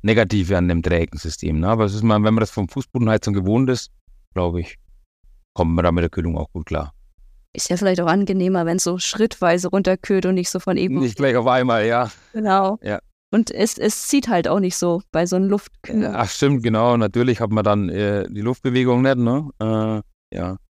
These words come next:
Speaker 1: Kommt immer drauf an, wenn ich jetzt halt, wenn ich jetzt einen Raum runterkühlen möchte, ist eine Klimaanlage interessant. Wenn ich wirklich nur das Büro oder nur, äh,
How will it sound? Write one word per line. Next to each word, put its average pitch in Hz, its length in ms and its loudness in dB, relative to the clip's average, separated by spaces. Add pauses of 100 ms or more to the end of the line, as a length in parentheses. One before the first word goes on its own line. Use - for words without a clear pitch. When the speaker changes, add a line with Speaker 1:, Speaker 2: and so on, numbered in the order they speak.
(640)
Speaker 1:
Kommt 110 120 2
immer 147 180 2
drauf 139 200 0
an, 165 240 0
wenn 139 120 0
ich 131 80 -4
jetzt 139 160 -4
halt, 131 280 -2
wenn 120 180 -2
ich 123 120 -4
jetzt 127 200 -4
einen 156 560 -2
Raum 147 440 0 (120)
runterkühlen 147 600 0
möchte, 139 340 -2
ist 127 240 0
eine 117 120 -4
Klimaanlage 151 840 0
interessant. 151 640 0 (480)
Wenn 110 120 0
ich 104 100 -4
wirklich 120 220 0
nur 117 340 4
das 98 160 -4
Büro 104 440 0
oder 92 180 0
nur, 92 440 -4 (180)
äh, 85 200 -10